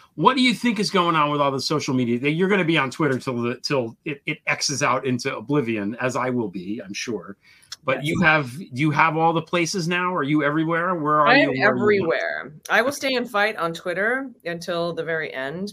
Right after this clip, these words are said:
Speaker 2: but I do
Speaker 1: Mm-hmm.
Speaker 2: long form po-, stuff on Post. You can follow me on Post.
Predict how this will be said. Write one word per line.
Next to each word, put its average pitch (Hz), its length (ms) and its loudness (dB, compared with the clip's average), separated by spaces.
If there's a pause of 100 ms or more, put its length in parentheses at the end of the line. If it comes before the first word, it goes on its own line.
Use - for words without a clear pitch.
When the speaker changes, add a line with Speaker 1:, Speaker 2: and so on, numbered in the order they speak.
Speaker 2:
but 160 260 0
I 156 120 0
do 151 140 -2
Speaker 1:
Mm-hmm. 160 80 -6
Speaker 2:
long 156 180 -4
form 170 440 -4
po-, 160 220 -4
stuff - 280 -8
on 156 140 -6
Post. 160 400 -4
You 139 80 -10
can 160 80 -12
follow 165 200 -4
me 156 100 -6
on 135 100 -6
Post. 151 380 -6